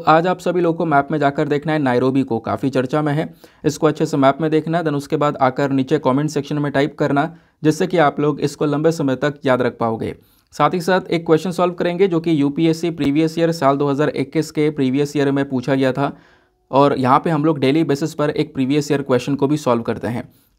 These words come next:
क्वेश्चन क्या बोलता है, कॉन्स्टिट्यूशनल गवर्नमेंट मतलब क्या होता है? ऑप्शन A, a representative government of a nation with the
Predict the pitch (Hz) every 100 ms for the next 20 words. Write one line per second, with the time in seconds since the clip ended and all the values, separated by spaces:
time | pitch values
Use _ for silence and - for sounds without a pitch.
0 | - 151 175 170 160 156 147 139 151 -
1 | _ _ 170 165 185 196 202 233 214 160
2 | 151 175 156 139 160 165 - 127 127 110
3 | 104 123 - - _ _ _ - - -
4 | 131 131 156 165 _ _ _ - 139 127
5 | 127 127 143 156 156 170 180 135 131 147
6 | 160 - 131 135 123 127 151 160 - 131
7 | 120 135